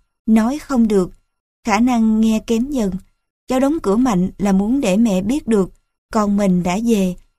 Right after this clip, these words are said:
mà yên tâm đi vào giấc ngủ. Sau này, sẽ không còn nữa đâu."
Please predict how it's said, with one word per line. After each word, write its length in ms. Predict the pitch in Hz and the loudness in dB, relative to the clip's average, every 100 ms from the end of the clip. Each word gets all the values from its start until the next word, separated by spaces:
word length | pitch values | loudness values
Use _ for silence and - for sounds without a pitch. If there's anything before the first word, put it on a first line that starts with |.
| - | -4
mà 220 | 202 180 | -2 -2
yên 280 | - 226 226 | 0 0 0
tâm 280 | 240 220 | 2 2
đi 140 | 214 214 | 2 0
vào 160 | 214 175 | -2 -2
giấc 220 | 202 277 | -2 -2
ngủ. 340 | 233 175 220 302 _ _ _ _ _ | 0 0 -2 -6 _ _ _ _ _
Sau 260 | - 220 202 | -2 0 0
này, 360 | 196 180 175 - _ _ _ _ _ | 0 0 -2 -8 _ _ _ _ _
sẽ 200 | - 214 | -4 -4
không 340 | 220 240 226 214 | -4 -4 -4 -2
còn 300 | 214 185 180 | -2 -2 -2
nữa 200 | 175 254 | -2 -4
đâu." 260 | 240 226 | -2 -4